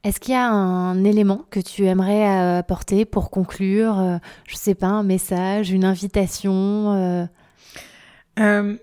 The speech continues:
Speaker 2: juste pour rebondir sur ce que tu viens de dire, je suis totalement d'accord avec toi et, et c'est vrai que je l'ai, je l'ai pas dit tout à l'heure, mais, euh, le choix également de, d'être entreprise à mission, euh, c'était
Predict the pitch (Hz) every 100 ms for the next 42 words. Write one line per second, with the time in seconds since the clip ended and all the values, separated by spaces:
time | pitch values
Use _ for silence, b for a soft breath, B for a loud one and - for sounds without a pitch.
0 | 339 190 233 277 - 226 214 226 233 269
1 | - - - 220 - 220 226 220 220 233
2 | 214 - 190 226 240 240 240 208 196 220
3 | 208 190 185 - 208 233 - 196 185 180
4 | 180 180 175 175 185 214 208 185 175 170
5 | 170 185 185 214 214 220 208 196 202 202
6 | 190 185 175 - 202 170 165 175 190 185
7 | - 240 208 196 190 202 202 180 175 175
8 | 196 - 185 - 185 - 208 196 190 185
9 | 220 226 240 B B B B B _ -
10 | 175 170 170 - 190 - 208